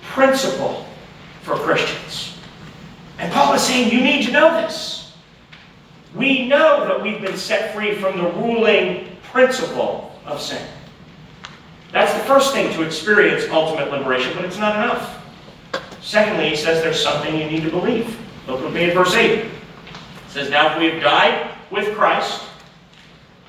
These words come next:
we believe," here's, there's something to believe. What do we believe?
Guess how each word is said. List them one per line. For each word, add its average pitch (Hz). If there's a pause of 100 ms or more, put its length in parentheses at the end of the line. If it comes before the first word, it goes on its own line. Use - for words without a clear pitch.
(120)
we 233
believe," 254
here's, 190
there's 202
something 208
to 220
believe. 254
What 277
do 285
we 277
believe? 269